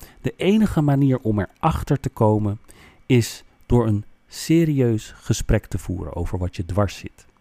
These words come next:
Bijvoorbeeld samen aan tafel te zitten,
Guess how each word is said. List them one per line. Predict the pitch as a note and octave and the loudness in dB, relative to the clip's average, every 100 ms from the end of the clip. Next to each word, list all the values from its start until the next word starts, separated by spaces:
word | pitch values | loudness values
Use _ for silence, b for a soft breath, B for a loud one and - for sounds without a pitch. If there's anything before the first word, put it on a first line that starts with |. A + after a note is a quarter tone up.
| _ | _
Bijvoorbeeld | _ - - - | _ -14 -14 -8
samen | D#2+ D2+ D2+ - b b b _ | -6 -4 -6 -8 b b b _
aan | G2+ F2 | -6 -4
tafel | - G2 G2 - | 0 0 0 -4
te | - F2+ | -4 -2
zitten, | F2 E2+ - E2+ | 0 -2 -4 -6